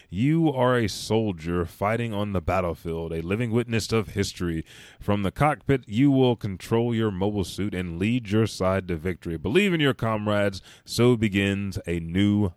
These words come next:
battle. The first Mobile Suit Gundam Shin-, uh, Shinjo no K-, uh, Kazuna arcade game launched in Japan in November twenty, uh, two thousand six.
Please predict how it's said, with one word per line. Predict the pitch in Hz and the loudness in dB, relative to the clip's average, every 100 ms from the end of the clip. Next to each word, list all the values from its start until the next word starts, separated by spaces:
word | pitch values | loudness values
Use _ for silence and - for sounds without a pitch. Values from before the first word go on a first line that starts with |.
| - | -12
battle. | 76 78 87 80 78 80 | -12 -4 -2 -2 -8 -10
The | 78 | -6
first | 104 95 | -4 -4
Mobile | 101 98 87 | -2 -4 -2
Suit | 101 | -2
Gundam | 98 98 98 90 | -2 -4 -4 -6
Shin-, | 107 104 95 95 | -8 -8 -8 -8
uh, | 92 87 | -6 -4
Shinjo | 85 - 110 104 104 | -6 -8 -6 -2 -2
no | 101 98 | -2 -6
K-, | - - | -8 -10
uh, | 95 92 85 | -4 -4 -2
Kazuna | 90 101 110 104 | -4 -4 -4 -4
arcade | 95 85 113 120 110 | -6 -6 -4 -4 -4
game | 120 120 110 - - - | -6 -6 -10 -20 -20 -8
launched | 107 120 - | -4 -4 -6
in | 127 120 | -8 -6
Japan | 113 117 101 98 | -4 -4 -4 -4
in | 90 | -4
November | 87 76 104 117 113 | -4 -2 0 2 0
twenty, | 107 - 95 90 85 - | 0 -4 -6 -6 -6 -4
uh, | 90 82 | -2 -2
two | 107 | -2
thousand | 101 87 80 | -2 -2 -6
six. | - 147 143 | -4 -2 -2